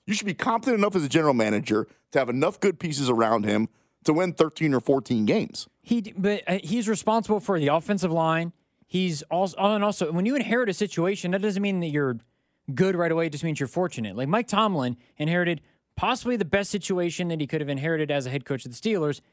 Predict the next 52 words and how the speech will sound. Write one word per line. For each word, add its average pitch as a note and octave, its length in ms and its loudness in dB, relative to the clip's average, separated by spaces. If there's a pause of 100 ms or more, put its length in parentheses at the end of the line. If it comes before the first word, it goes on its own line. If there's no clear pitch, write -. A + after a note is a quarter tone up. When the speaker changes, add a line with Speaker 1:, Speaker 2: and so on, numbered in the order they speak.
(160)
Speaker 2:
and D#3+ 160 -2
he's D3 160 -2
done F3 480 2 (540)
something G#3+ 520 0
with B2+ 220 0
it. D#3 180 0
Not D#3 240 4
as C3+ 100 -4
much D3+ 220 -2
as C3 80 0
maybe C3+ 260 -2
people B2+ 260 -6
would A2+ 140 -4
like, E3 280 -2
but C#3+ 100 -2
he's C#3+ 280 -4 (480)
done F3+ 280 2
stuff D#3+ 360 -2
with D3 180 -2
it. B2 40 0
Like, B2 160 -2
Veach G#3 200 -2
has D#3+ 180 -2
done D#3 480 0 (500)
enough E3+ 380 0
with D3 520 -2
what D#3+ 280 -2
he D#3+ 100 -2
inherited C#3 720 0 (480)
to F3+ 80 -2
make F#3 140 0
the D#3+ 80 -2
team E3 200 0
better. D#3 200 4
And D#3 100 2
I E3+ 40 4
also F#3+ 280 2
think D#3 260 -4 (280)
that D3 160 -4
la-, E3 100 0
I A3 180 0
mean, F3 140 -2
last A3 240 0
year A3 60 0
they F#3+ 80 0
won F#3 160 0
a - 20 -2
Super F3+ 220 -4
Bowl E3+ 80 0
without D#3 240 0
Tyreek D3 340 0
Hill. C#3 320 -2